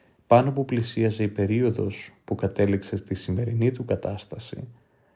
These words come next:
όλες οι παλιές χαρές διαλύονταν σαν το χιόνι στον ήλιο, για να μεταβληθούν σε κάτι μηδαμινό και συχνά απέσιο.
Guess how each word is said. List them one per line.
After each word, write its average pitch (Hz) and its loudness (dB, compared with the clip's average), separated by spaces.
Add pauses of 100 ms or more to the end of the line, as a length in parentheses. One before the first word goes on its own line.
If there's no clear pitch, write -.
(200)
όλες 139 6
οι 135 -2
παλιές 107 4
χαρές 101 2
διαλύονταν 101 4
σαν 92 2
το 95 4
χιόνι 92 2
στον 98 2
ήλιο, 123 2
για 107 0
να 107 0
μεταβληθούν 98 0
σε 104 -6
κάτι 101 2
μηδαμινό 95 2 (520)
και - 0
συχνά 92 2
απέσιο. 120 0